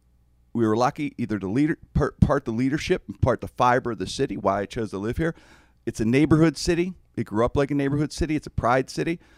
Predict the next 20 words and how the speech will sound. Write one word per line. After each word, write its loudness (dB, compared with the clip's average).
And -8
I -4
think -6
part 4
of 0
that 2
is -4
a -4
reflection -6
of -6
how -4
the -6
city -8
is -8
able -4
to -4
grow 2
with 0
the -6
merging 0